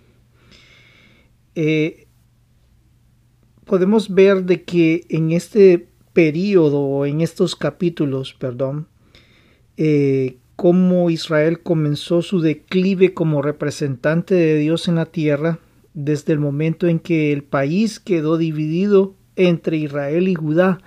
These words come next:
Ese momento de declive en el que ocurrió la separación del, de, de Israel y se convirtió en el, en el reino del norte y el reino del sur, o Israel y Judá. Y esto, pues, eh,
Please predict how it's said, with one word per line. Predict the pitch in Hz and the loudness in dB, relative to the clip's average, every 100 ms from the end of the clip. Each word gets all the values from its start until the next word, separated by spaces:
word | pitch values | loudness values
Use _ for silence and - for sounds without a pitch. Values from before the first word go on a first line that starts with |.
| - - - - | -20 -20 -20 -8
Ese | 202 185 233 | 0 2 4
momento | 214 202 214 214 233 | 6 6 4 2 4
de | 190 170 | 4 4
declive | 151 147 196 214 185 156 147 143 _ _ _ | 0 -2 -2 0 0 -2 -4 -6 _ _ _
en | 170 147 | -8 -4
el | 147 143 | -4 -6
que | - | -4
ocurrió | 151 143 - 143 165 | -4 -4 -6 -2 0
la | 196 180 | 2 0
separación | - 175 - 151 139 - - 208 226 | -2 -4 -2 -4 -4 -8 0 4 6
del, | 196 156 135 208 | 4 2 -2 -6
de, | 143 139 139 | -4 -4 -4
de | 135 | -6
Israel | 131 - 131 127 127 120 - - - - - - - | -8 -6 -6 -6 -6 -8 -12 -20 -20 -20 -20 -18 -4
y | 156 | -2
se | 165 160 | -2 0
convirtió | 151 147 143 170 | 0 -2 0 0
en | |
el, | 185 165 160 147 - | 0 0 -2 -2 -4
en | 147 147 | -2 -2
el | 139 | -2
reino | 139 175 190 185 | 0 2 4 4
del | 175 160 | 4 4
norte | 170 180 - | 2 2 0
y | 170 | 0
el | 160 147 | 0 0
reino | 170 180 175 | 0 2 2
del | 143 | 0
sur, | 135 - 220 180 151 160 - - | -2 -4 0 0 0 -4 -8 -12
o | - 143 143 139 143 | -4 0 0 0 -2
Israel | 165 151 151 135 127 160 196 - - | -4 -4 -2 -4 -2 2 2 0 -6
y | 151 143 | -6 -6
Judá. | 151 139 156 175 120 - _ _ _ _ _ _ - | -6 -2 0 0 -2 -10 _ _ _ _ _ _ -10
Y | 143 131 127 127 | -8 -6 -8 -8
esto, | 139 - - 160 | -8 -6 -6 -6
pues, | 151 139 135 - 143 | -4 -4 -6 -10 -4
eh, | 135 135 131 | -2 -2 -4